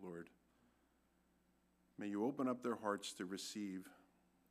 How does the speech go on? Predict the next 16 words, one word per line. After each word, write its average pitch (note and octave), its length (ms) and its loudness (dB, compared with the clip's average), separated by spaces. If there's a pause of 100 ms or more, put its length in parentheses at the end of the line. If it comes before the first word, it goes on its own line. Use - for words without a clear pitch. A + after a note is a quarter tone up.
(840)
Lord, F#2+ 140 -4
the G2 80 -4
gift A#2 320 0
of G#2 80 0
salvation G2+ 720 0
through F#2+ 120 -6
Jesus F#2 400 -8
Christ G#2+ 420 -2
that F#2 140 -8
brings G2 280 -2
them F#2 200 -4
into F2+ 180 -8
right F#2 260 -4
relationship F2+ 720 -8
with F2 160 -12
you. E2+ 160 -12